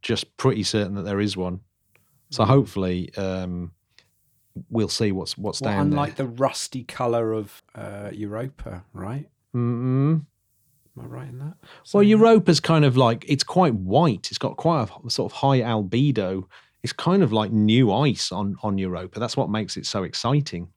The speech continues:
Speaker 2: Right.
Speaker 1: I think,
Speaker 2: Yeah.
Speaker 1: I mean, it's one of the brightest objects in the, in the, uh, solar system. And if it
Speaker 2: Mm.
Speaker 1: was, n-,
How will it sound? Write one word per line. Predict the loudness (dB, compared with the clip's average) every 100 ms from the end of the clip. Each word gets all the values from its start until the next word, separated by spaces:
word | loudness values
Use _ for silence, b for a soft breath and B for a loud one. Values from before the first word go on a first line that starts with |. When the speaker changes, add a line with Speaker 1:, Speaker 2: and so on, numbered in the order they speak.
| -14
Speaker 2:
Right. | -12 -12 -16 _
Speaker 1:
I | -2
think, | 0 0
Speaker 2:
Yeah. | -2
Speaker 1:
I |
mean, | 0
it's | 0
one | 4 6
of | 8
the | 6
brightest | 2 2 2 0 -2
objects | -2 -2 -4 -6 -6
in | -4 -4
the, | -6 -8 -12 _ _ _ _ _ _ _
in | -2 0 0
the, | -2 -4 -4 -4
uh, | -4 -6 -8
solar | -4 0 0
system. | -2 -8 -12 -16 -8
And | -6
if | -4
it | -2
Speaker 2:
Mm. |
Speaker 1:
was, | -4 -2
n-, | -4